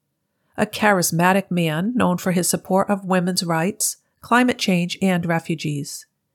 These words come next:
He was born on December twenty-fifth, nineteen seventy-one, in Ottawa, Canada, the son of the former Prime Minister Pierre Trudeau.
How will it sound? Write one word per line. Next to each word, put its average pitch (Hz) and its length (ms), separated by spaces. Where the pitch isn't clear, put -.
He 247 120
was 262 180
born 180 420
on 190 140
December 185 400
twenty-fifth, 196 640
nineteen 175 400
seventy-one, 170 840
in 226 240
Ottawa, 180 460
Canada, 208 560
the 208 100
son 202 400
of 190 140
the 220 80
former 214 680
Prime 170 260
Minister 170 460
Pierre 208 480
Trudeau. 143 540